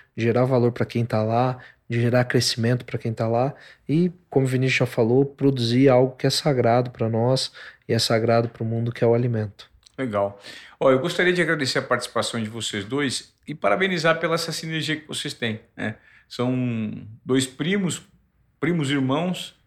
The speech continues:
Speaker 2: que estão aí com vinte e oito anos à frente de um negócio gigantesco, tocando. Muitas pessoas às vezes acham que é desconhecido, mas,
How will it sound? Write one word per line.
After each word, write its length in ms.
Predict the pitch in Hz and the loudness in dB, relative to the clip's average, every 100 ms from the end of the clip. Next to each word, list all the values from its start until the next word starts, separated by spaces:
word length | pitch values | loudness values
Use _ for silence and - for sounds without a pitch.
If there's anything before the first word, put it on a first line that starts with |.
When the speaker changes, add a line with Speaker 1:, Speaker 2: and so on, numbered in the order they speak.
| _ | _
Speaker 2:
que 80 | - | -12
estão 260 | - 127 | -2 0
aí 240 | 117 117 110 - | 0 -2 -6 -8
com 80 | 110 | -6
vinte 220 | 127 131 | -6 -4
e 80 | 131 | -6
oito 200 | 123 120 | -4 -4
anos 160 | 113 | -4
à 80 | 107 | -4
frente 200 | 113 113 | -4 -4
de 80 | 117 | -2
um 40 | |
negócio 380 | 110 107 110 - | -2 -2 -4 -6
gigantesco, 720 | 110 139 156 123 127 135 - _ _ - - - - | -6 -4 -6 -4 -2 -2 -8 _ _ -20 -20 -20 -6
tocando. 500 | 123 - 135 139 - | -4 0 0 0 -2
Muitas 260 | 196 214 240 | -2 0 2
pessoas 300 | 208 - 196 | 0 2 2
às 60 | |
vezes 120 | 196 208 | 4 4
acham 180 | 196 | 4
que 60 | 202 | 2
é 40 | |
desconhecido, 540 | 196 - 196 - 160 123 | -2 -2 -4 -2 -4 -4
mas, 380 | 123 131 - | -4 -4 -10